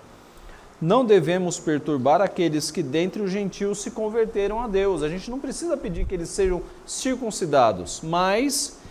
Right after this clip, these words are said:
é bom agora um toque de sabedoria. Porque eis que chegou a época em que gentios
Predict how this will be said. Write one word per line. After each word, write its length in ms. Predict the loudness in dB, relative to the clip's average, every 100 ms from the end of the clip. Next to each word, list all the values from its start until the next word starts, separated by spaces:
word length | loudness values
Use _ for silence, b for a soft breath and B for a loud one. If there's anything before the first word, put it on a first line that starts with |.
| B -2
é 80 |
bom 340 | -2 0 2 2
agora 320 | 2 2 2
um 120 | 0
toque 340 | 2 2 2 -4
de 100 | -6
sabedoria. 920 | -4 -4 -4 -4 -2 -2 0 0 0 -6 -14 B B B -8
Porque 240 | -6 -2 0
eis 280 | 2 0
que 140 | -2 -6
chegou 400 | 0 2 6 6
a 60 |
época 600 | 6 4 4 0 0 0
em 140 | 0 -4
que 160 | -4
gentios 1080 | -2 -2 -4 -6 -4 -2 0 0 0 -4 -10